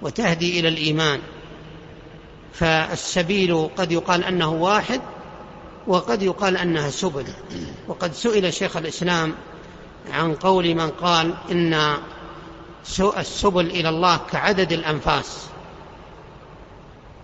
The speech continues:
فقال: "إذا كان المقصود بهذا أبواب الخير فهذا حق، وإذا كان المقصود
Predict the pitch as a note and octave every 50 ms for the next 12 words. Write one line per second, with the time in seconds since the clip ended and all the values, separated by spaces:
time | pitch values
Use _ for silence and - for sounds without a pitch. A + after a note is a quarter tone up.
0 | - - - - - - - - - - - F3 E3 - G3+ F#3+ F3+ F3 E3+ E3+
1 | F3 E3 E3 - G#3+ G#3+ G#3 F#3+ F#3 E3 - - - B3 C#4 G#3+ E3+ E3 E3 D3+
2 | F3+ G3+ F#3+ E3+ D#3+ E3 E3+ D#3+ D#3+ C#3+ F3+ F#3 F3+ E3 E3 D3 - - F#3+ F#3+
3 | F3+ E3+ F3+ F3+ - - - - - E3 D#3+ F#3 F3 D#3 C3+ - E3+ - - -
4 | - - - - - - - - - - - - - - G3 E3+ E3 E3 E3 E3
5 | D#3+ - - G#3+ G3+ F#3+ F#3 F3 E3 B2+ - - - G3+ G#3 F#3+ F#3 F3